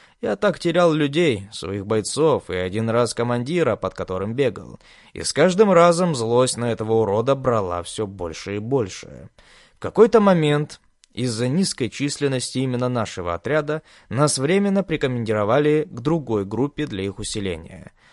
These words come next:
Такое часто практиковалось и практикуется до сих пор, если бойцы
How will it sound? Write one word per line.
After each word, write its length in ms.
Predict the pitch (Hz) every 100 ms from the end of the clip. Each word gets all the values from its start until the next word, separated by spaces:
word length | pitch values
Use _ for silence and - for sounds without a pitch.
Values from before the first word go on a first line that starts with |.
| _
Такое 280 | - 190 262
часто 420 | - 254 208 -
практиковалось 880 | 117 113 - 113 113 147 185 190 -
и 160 | 110 107
практикуется 680 | - 107 - - 107 -
до 100 | 127
сих 220 | 127 170 -
пор, 240 | 220 156
если 280 | 110 101 104
бойцы 540 | 101 98 - 170 165